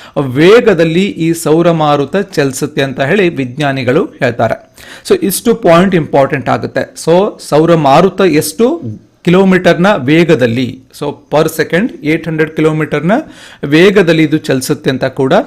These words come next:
ಇಲ್ಲಿ ತಮಗೆ ಗೊತ್ತಿರಬೇಕಾಗತ್ತೆ. ಮುಂದಿನ ಪ್ರಶ್ನೆ, ಇತ್ತೀಚೆಗೆ ಭಾರತವು ಯಾವ ದೇಶದೊಂದಿಗೆ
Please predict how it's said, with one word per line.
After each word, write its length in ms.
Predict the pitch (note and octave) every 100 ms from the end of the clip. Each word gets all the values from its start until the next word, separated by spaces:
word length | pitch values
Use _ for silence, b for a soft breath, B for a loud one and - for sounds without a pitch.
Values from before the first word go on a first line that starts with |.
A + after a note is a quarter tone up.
| -
ಇಲ್ಲಿ 180 | B2+ D3+
ತಮಗೆ 480 | E3 C3+ D3 D4 - A#2+
ಗೊತ್ತಿರಬೇಕಾಗತ್ತೆ. 1040 | D#3 E3 D3+ A#2+ B2 A2+ A2 - C3+ - _ _ _ _ _ _ - _ -
ಮುಂದಿನ 440 | D#3 E3+ E3+ E3
ಪ್ರಶ್ನೆ, 640 | D#3+ F3 G3+ - G3 B3+ _ _ _ B B B B
ಇತ್ತೀಚೆಗೆ 720 | E3 - A#3 A#3 A3+ G#3+ G#3+
ಭಾರತವು 840 | F#3 D3 D3+ D#3 E3 E3+ E3+ G3+ -
ಯಾವ 480 | E3+ D3+ E3 F3+ F#3
ದೇಶದೊಂದಿಗೆ 1000 | C#3+ D#3 F#3 - D3 D3 C#3+ D3+ F#3 F#3+